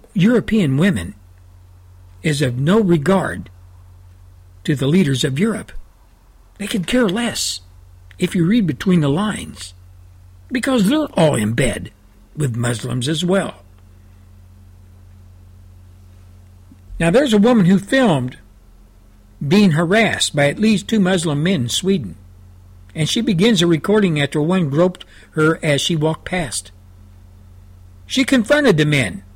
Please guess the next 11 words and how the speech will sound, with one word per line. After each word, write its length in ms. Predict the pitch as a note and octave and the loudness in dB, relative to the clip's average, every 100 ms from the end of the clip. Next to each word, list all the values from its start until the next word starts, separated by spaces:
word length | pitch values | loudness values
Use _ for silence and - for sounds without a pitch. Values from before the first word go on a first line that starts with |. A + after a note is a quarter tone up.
| - - - - - - | -20 -20 -20 -20 -20 -10
and 200 | - D#3 | -2 2
one 140 | G#3 D4 | 4 4
of 100 | F#3 | 4
these 200 | F3+ D3 | 2 2
men 220 | E3+ G3+ | 2 2
repeatedly 720 | F3+ E3+ A#3+ A#3+ E3+ E3 E3 | 2 0 0 0 2 0 0
asked 240 | E3+ D#3+ | 0 0
her 120 | G3 | 0
to 60 | G3 | 0
make 240 | D#3+ F3+ | 0 -2
sex. 560 | - A3+ G#3+ - - - | -4 -6 -6 -10 -12 -12